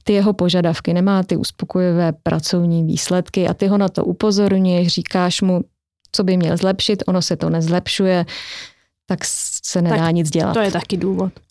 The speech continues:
Speaker 1: No a
Speaker 2: Jo.
Speaker 1: další možnost je, že on by sice jako mohl, ale nechce se mu. No prostě, eh, ty jeho výsledky,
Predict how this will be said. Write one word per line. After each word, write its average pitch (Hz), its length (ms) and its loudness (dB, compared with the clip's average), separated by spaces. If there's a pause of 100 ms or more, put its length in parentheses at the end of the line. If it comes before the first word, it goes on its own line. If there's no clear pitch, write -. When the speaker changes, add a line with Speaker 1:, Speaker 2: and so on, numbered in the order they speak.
(120)
Speaker 1:
No 208 140 2
a 196 60 2
Speaker 2:
Jo. 208 100 2
Speaker 1:
další 214 480 2
možnost 233 400 2
je, 247 80 2
že 233 100 4
on 226 120 4
by 240 100 2
sice 254 300 0
jako 240 260 2
mohl, 196 840 4 (560)
ale 202 220 4
nechce 208 440 2
se 190 220 2
mu. 185 200 2 (460)
No 247 140 2
prostě, 208 880 0 (500)
eh, 196 280 2
ty 220 100 2
jeho 214 580 4 (260)
výsledky, 202 840 2